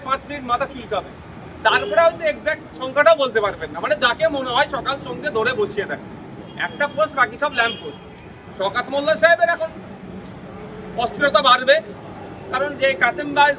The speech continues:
সাহেবের সম্পর্কে, ভাইজান সম্পর্কে শওকত মোল্লা এতদিন আক্রমণ করেছে, by default ডেজিগনেশন অনুযায়ী কাসেম ভাইজান শওকত মোল্লার অনেক ওপরে বসছে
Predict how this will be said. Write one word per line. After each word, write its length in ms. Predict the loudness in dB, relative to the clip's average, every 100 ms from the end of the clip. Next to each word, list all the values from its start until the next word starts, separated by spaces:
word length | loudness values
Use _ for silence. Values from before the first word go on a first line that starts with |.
| 2
সাহেবের 320 | 4 4 -2
সম্পর্কে, 540 | -6 -6 0 0 2
ভাইজান 300 | 2 2 0
সম্পর্কে 420 | -4 -2 -2 -4
শওকত 320 | 0 0 0 -8
মোল্লা 220 | -4 -2
এতদিন 340 | -4 -6 -14 -14 -20 -20 -20 0
আক্রমণ 480 | 2 6 6 6 6
করেছে, 400 | 6 4 4 -4 -6 -20 -20 -20 -20 -20 -20 -20 -20 -18 -18 -18 -18 -2 4
by 160 | 4
default 460 | 2 -2 4 4 4 0 -20 -20 -20 -18 -4
ডেজিগনেশন 500 | -2 -2 -4 -2 0
অনুযায়ী 360 | -2 2 2 2
কাসেম 360 | -2 -2 0
ভাইজান 340 | 2 4 2 -2 -6 -18 -8
শওকত 240 | -4 -4 -6
মোল্লার 240 | -4 0 2
অনেক 220 | 2 0
ওপরে 240 | 2 6 8
বসছে 360 | 6 4 -10